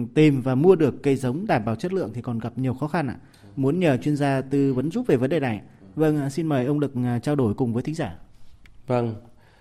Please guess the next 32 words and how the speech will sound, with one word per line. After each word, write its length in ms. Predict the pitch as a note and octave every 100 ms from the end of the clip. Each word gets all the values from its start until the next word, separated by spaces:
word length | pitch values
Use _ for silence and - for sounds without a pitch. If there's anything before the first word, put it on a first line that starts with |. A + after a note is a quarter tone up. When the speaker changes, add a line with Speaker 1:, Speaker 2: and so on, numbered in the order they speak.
| _ -
Speaker 2:
cảm 200 | A2+ C#3
ơn, 120 | D#3
ờ, 140 | D3+
câu 140 | D3 D#3
hỏi 240 | C3+ G2 F#2
của, 140 | G#2
ờ, 220 | G2 G2+
thính 180 | G2+ D#3
giả. 280 | C#3+ G2 F#2+ - _ - _ _ -
Ờ, 120 | C#3
có 100 | F3
thể 120 | D#3+
nói 380 | B2 B2 D#3+ G3+
là 440 | E3 C3 A#2 G#2+
cái 500 | G2+ C3+ C3+ D#3+ F3 D#3+ E3+ -
chất 160 | B3+
lượng 220 | A3+ C#3
giống 280 | B2 B2+ G#3+
cây 120 | F3+
trồng 340 | E3 C#3 A#2 F#2+ - -
lâm 240 | C3 D3+
nghiệp 180 | C#3 A2+ - - - _ _ _ _ -
là 160 | A2+
mang 300 | A2+ D#3+ D#3+
cái 120 | D3
ý 200 | - D#3
nghĩa 240 | F3 E3 - -
quyết 160 | C4+ C#4
định 160 | A#3 - - _ _ _
đến 320 | B2 B2 F#3 F#3+
năng 240 | F#3+ F#3
suất, 180 | F#3